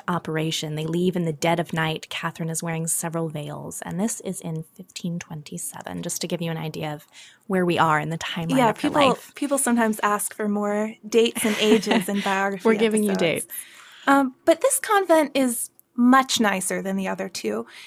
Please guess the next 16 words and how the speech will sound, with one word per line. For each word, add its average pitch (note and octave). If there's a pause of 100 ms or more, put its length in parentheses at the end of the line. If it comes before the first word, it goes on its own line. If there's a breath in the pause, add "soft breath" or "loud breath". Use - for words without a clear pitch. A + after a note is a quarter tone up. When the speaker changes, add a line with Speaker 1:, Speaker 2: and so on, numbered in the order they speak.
(160 loud breath)
Speaker 2:
It's - (680)
set D4
up C4+
to -
educate A3+
young G#3+
aristocratic G#3
women, G3+
and G3+
they G#3
also G#3
take G#3+
in G#3
retired G#3+
noble G3
women. F#3+